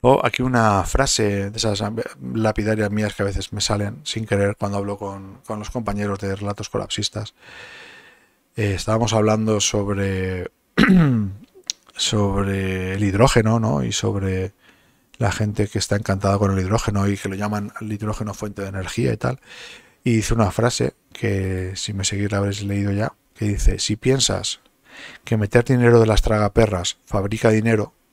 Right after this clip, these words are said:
cuando te toca premio", <clears throat> perdón, que sigo, me he levantado resfriado. "Si piensas que meter dinero a las tragaperras fabrica dinero cuando te da, toca premio, entonces estás preparado para pensar que producir hidrógeno es producir energía".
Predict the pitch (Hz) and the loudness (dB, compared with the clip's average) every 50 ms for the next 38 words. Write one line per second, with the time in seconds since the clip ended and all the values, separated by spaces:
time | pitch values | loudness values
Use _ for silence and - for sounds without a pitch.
0 | _ - - - - - - - - 107 101 98 - 101 - - 117 117 - 110 | _ -20 -20 -20 -20 -20 -8 -4 -4 -4 -4 -4 -8 -10 -6 -4 -2 0 0 4
1 | 104 - 117 123 120 113 117 - - _ _ _ _ _ _ _ _ - - - | 4 6 4 4 2 0 -2 -4 -8 _ _ _ _ _ _ _ _ 0 0 0
2 | - - _ _ _ _ _ _ _ _ _ _ _ _ - - - 104 101 92 | 0 -4 _ _ _ _ _ _ _ _ _ _ _ _ -20 -12 -10 -6 -6 -6
3 | 98 110 - - - - 117 101 98 - - 180 208 - _ 120 101 - - - | -6 -6 -8 -8 -8 -6 -4 -4 -4 -4 -6 -12 -20 -14 _ -10 -10 -10 -10 -8
4 | - 107 101 101 95 95 - 107 - 92 - - - - 95 95 - - - - | -8 -4 -4 -4 -4 -4 -4 -6 -6 -6 -8 -6 -6 -6 -6 -8 -10 -10 -6 -4
5 | - 110 - - 135 135 120 - 98 92 - - - - - - - - - - | -4 0 2 2 2 2 2 -2 -4 -6 -8 -12 -16 -16 -14 -14 -14 -14 -16 -20
6 | _ _ - 117 110 101 101 120 117 127 123 123 120 120 113 110 - - 113 110 | _ _ 0 2 2 4 4 4 6 6 6 6 8 8 8 6 4 2 2 2
7 | 104 101 - - 110 107 98 92 - 95 95 104 104 120 113 107 107 113 117 107 | 2 2 2 2 0 0 -2 -4 -6 -6 -6 -2 0 2 2 2 2 0 0 -2
8 | 98 - - 95 98 95 92 - 95 101 107 107 - - - 110 - 117 - 120 | -2 -2 -4 -4 -4 -4 -6 -4 -2 -2 -2 -4 0 0 2 2 4 4 4 4
9 | 123 120 113 117 139 - _ _ - - - - - - 120 110 139 143 135 139 | 4 4 2 -2 -6 -8 _ _ -20 -20 -20 -10 -6 -6 0 4 6 6 6 4
10 | 127 127 - 127 120 - 135 123 - 117 113 117 123 123 - 120 120 120 - 120 | 2 2 4 6 8 8 8 8 8 8 8 8 6 6 6 6 6 6 4 2
11 | 117 104 - 113 117 120 - - 117 127 123 120 110 113 113 110 107 110 117 120 | 2 2 2 2 2 2 0 0 2 4 4 4 4 4 4 6 6 6 6 6
12 | - - 104 107 113 120 - - 110 - - 117 104 92 95 95 95 95 90 87 | 6 4 2 2 0 0 -2 -4 -4 -2 0 -2 -2 -2 -4 -4 -4 -4 -6 -6
13 | - - - 87 | -8 -6 -8 -10